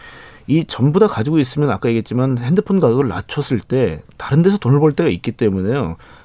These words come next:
테슬라는 앞으로 계속 이렇게 나갈 겁니다. 그렇게 보는 이유는요. 스페이스X의 우주선은요.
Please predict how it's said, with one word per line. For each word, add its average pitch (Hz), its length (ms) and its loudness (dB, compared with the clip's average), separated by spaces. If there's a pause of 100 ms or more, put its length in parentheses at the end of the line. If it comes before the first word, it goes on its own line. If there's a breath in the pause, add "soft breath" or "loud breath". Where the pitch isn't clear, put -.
(100)
테슬라는 185 360 0
앞으로 - 260 -8
계속 147 240 -2
이렇게 165 180 2
나갈 107 200 0
겁니다. 82 500 -6 (140)
그렇게 135 280 2
보는 151 300 2
이유는요. 110 640 0 (680 loud breath)
스페이스X의 196 1000 0
우주선은요. 117 800 -2